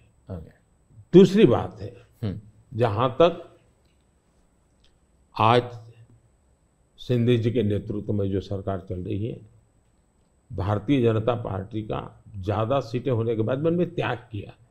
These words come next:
Speaker 2: त्याग महाराष्ट्र की भलाई के लिए किया है। कुछ लोगों को लगता था कि हम सीएम बनना चाहते हैं, नहीं,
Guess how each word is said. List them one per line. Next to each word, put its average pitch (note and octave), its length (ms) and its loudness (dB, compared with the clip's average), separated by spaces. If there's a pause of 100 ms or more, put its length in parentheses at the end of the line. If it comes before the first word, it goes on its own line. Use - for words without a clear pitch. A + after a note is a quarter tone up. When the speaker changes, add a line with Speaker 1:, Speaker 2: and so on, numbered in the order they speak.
(1400)
Speaker 2:
त्याग D3+ 340 4
महाराष्ट्र B2+ 680 4
की F3+ 120 4
भलाई G#2+ 400 2
के D#3 120 -4
लिए D#3+ 180 0
किया G2 260 -12
है। - 360 -20 (1900)
कुछ C#3 120 2
लोगों D#3 300 10
को E3+ 100 10
लगता D#3+ 340 6
था E3+ 140 4
कि D3+ 60 2
हम D#3 180 0
सीएम F#3 400 6
बनना D3 260 10
चाहते A#2+ 380 6
हैं, C3+ 160 4
नहीं, B2 480 6